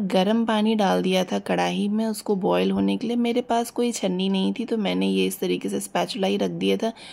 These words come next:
और इसको थोड़ा सा धागे से बांध दिया था ताकि ये खुले ना जब भी ये भाप से पके तो। तो अब हम इसको डाल देंगे, इस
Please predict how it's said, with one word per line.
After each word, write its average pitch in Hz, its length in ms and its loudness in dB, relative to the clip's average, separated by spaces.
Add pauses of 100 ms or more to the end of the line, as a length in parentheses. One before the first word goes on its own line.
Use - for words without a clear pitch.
(260)
और 214 220 0
इसको 240 460 -2
थोड़ा 202 300 2
सा 220 160 -2
धागे 190 360 2
से 226 180 -2
बांध 190 420 2
दिया 190 200 2
था 233 160 -6
ताकि 185 360 -4
ये 226 140 0 (100)
खुले 202 360 2
ना 214 160 2
जब 190 200 -2
भी 196 160 0
ये 202 300 2
भाप 190 460 0
से - 160 -2
पके 185 320 -2
तो। 226 200 -2 (680)
तो 247 60 -2 (160)
अब 208 200 2
हम 233 280 -2
इसको 202 320 0
डाल 180 300 2
देंगे, 208 440 2
इस 220 320 -2